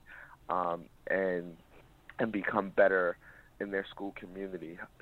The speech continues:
shifting school climate and culture, right? And we're also working on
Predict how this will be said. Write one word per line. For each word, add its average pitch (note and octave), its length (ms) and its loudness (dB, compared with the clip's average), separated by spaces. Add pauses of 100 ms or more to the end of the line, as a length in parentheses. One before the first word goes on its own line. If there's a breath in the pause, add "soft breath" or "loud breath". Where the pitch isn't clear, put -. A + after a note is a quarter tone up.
(140)
shifting G2 360 2
school G2 280 -4
climate F2+ 420 2
and E2+ 300 -4
culture, F2+ 640 2 (400 loud breath)
right? F#2 240 12
And F#2+ 120 10
we're G2 120 10
also G2 440 6
working F#2 520 -2
on F2 320 0